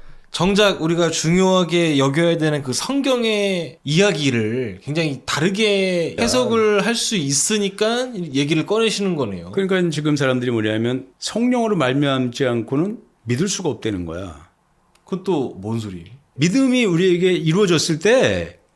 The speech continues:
Speaker 2: 이미 성령으로 거듭났기 때문에 너가 믿은 것이라는 얘기야.
Speaker 1: 그러니까 벌써 말 자체가 약간, 그러니까 이성적으로 생각했을 때는 말이 안 되잖아요.
Speaker 2: 너희가 은혜를 믿을 수가 없다는 거야. 그걸 믿을 수 있는 것은 하나님의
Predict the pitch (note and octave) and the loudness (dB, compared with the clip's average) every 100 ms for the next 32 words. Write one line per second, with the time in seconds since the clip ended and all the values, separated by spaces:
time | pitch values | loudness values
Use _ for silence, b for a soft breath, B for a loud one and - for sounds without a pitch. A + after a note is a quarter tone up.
0 | _ _ - D#3 A#3 - C#4+ C#4+ B3+ C4 | _ _ 0 2 2 2 2 2 0 -2
1 | C3+ D#3 A3 C4 B3+ C4+ C4+ B3 A3 A3+ | -2 0 2 0 0 -2 0 0 0 0
2 | E3+ F3 D#3 C#3+ G3 F#3+ F3 F3 E3+ E3 | 0 0 0 0 2 2 2 2 2 4
3 | C3+ C3+ C3 G#2 C#3 B2+ D#2 - - - | 2 2 2 0 0 -2 -6 -10 -16 -4
4 | A3+ E3+ G3 A3 G#3+ D#3 G2+ B2+ F3+ A#3+ | 0 2 2 2 2 2 0 0 2 2
5 | - A3+ G#3 C3 - F#3 E3+ F3+ D3+ F#2+ | 2 2 2 2 0 -2 0 0 -4 -6
6 | F#2 B B F#3 D#3 F#3 C4 A#3+ A#3+ A3 | -12 B B 0 2 2 2 2 0 0
7 | B3 B3+ B3+ A#3 - A3 G#3+ E3 D3+ A3 | 0 -2 -2 -4 -2 -2 -2 0 2 2
8 | C3 D#3+ A3+ B3 F3+ B2 E3+ A3 A#2+ C#3+ | 2 -2 -2 -2 -2 -2 -2 -2 0 2
9 | F#3 G#3+ A3+ D#3 D#3 G3 F#3+ G3+ A3 C3 | 4 4 2 4 2 2 2 0 0 -2
10 | C#3 E3 - D#3 - C3 A#2+ A2 A2 B2+ | -2 -2 0 -2 0 -2 0 -2 -2 -2
11 | F2+ - - _ _ - D3+ D3+ C3 D#3 | -4 -8 -14 _ _ -4 0 2 2 0
12 | D#3+ F3+ C#3 C3 A#2+ A2 F#3+ G3+ G2 D#2 | 0 2 2 2 0 0 0 0 -2 -6
13 | - _ - - A#3+ B3 A#3+ A#3+ A#3 A3+ | -12 _ -8 -4 0 0 0 0 0 0
14 | G#3+ G3 F3+ F#3+ A#3+ C4+ | 0 0 -2 0 -2 -4